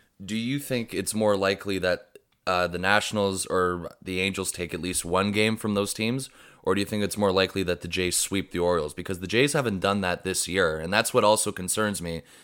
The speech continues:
is that they have, they've had some trouble with the Orioles this year, putting them away at times. You have Steven Matz tonight in game one. You have, uh, Alek Manoah. I think that's the game we're most confident for, is that Saturday game. But the Sunday game, too,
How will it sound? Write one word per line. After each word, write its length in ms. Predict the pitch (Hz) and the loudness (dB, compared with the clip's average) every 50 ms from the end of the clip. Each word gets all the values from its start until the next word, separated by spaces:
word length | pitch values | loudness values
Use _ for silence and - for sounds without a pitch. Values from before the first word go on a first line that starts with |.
| - - | -10 -6
is 160 | - 92 87 | -4 -2 2
that 240 | 95 92 92 - - | 2 2 2 2 2
they 100 | 101 98 | 0 2
have, 240 | 101 113 113 95 87 | 4 2 2 2 2
they've 160 | 107 110 - | 2 2 4
had 200 | 131 131 123 - | 4 2 2 2
some 200 | - 127 110 - - _ - | 0 -2 -4 -4 -8 _ -4
trouble 280 | - - 123 117 110 101 | 2 2 4 4 4 2
with 160 | 101 104 - | 2 0 0
the 80 | 104 101 | 0 2
Orioles 440 | 101 107 107 107 101 92 90 87 - - - - _ | 4 4 6 4 4 2 0 -2 -6 -12 -18 -8 _
this 240 | 98 107 104 - - | -2 -2 0 0 2
year, 260 | 101 104 101 98 90 | 2 4 4 2 2
putting 340 | 85 - - 117 113 107 104 | -2 -4 -4 -2 0 0 0
them 120 | 104 101 | 0 0
away 300 | 95 95 101 98 95 92 | 2 2 4 2 2 2
at 260 | 73 92 98 98 - | 2 2 0 0 0
times. 500 | - - 104 98 92 85 82 82 80 - - - - - - - | -2 0 0 0 0 0 -2 -6 -10 -12 -14 -16 -20 -20 -10 -2
You 100 | 90 98 | 2 2
have 80 | 98 - | 2 2
Steven 320 | - - 127 120 120 117 | 2 0 0 0 2 2
Matz 240 | 113 107 110 - - | 2 2 2 0 -2
tonight 220 | - 107 107 107 | -2 -4 -4 -4
in 80 | 98 95 | -4 -2
game 220 | 101 104 101 92 | -2 -2 -2 0
one. 280 | 95 95 95 95 92 - - - - - - - - | 0 0 0 -2 -2 -6 -8 -14 -18 -20 -20 -18 -8
You 140 | - 98 95 | -4 0 2
have, 280 | 95 104 98 95 87 90 | 4 4 4 4 4 2
uh, 140 | 92 87 - | 2 2 4
Alek 300 | - 110 107 107 - - | 6 6 6 6 4 2
Manoah. 260 | 107 104 104 104 101 | 0 0 2 2 2
I 20 | 98 | 2
think 160 | - 104 95 | 0 0 0
that's 220 | 101 101 101 - | 0 0 0 0
the 60 | - | -2
game 180 | 95 98 98 98 | -2 -2 0 0
we're 60 | 95 | 0
most 240 | 92 95 95 - - | -2 -2 -2 -2 -2
confident 480 | - 98 98 95 - - 95 87 78 - | -2 0 0 0 -2 -4 -6 -8 -6 0
for, 200 | - 98 95 92 | 2 2 2 2
is 100 | 87 82 | 2 0
that 180 | 90 87 - | -2 -2 0
Saturday 340 | - 98 95 98 101 95 90 | 2 2 2 2 2 0 -2
game. 160 | 85 87 82 | -4 -4 -6
But 120 | 80 82 - | -6 -8 -6
the 40 | |
Sunday 320 | 87 - - 113 110 113 107 | -4 -2 0 0 0 0 0
game, 220 | 101 104 98 92 | 0 -2 -2 -2
too, 340 | - - 110 101 90 85 - | -2 0 0 0 0 0 -4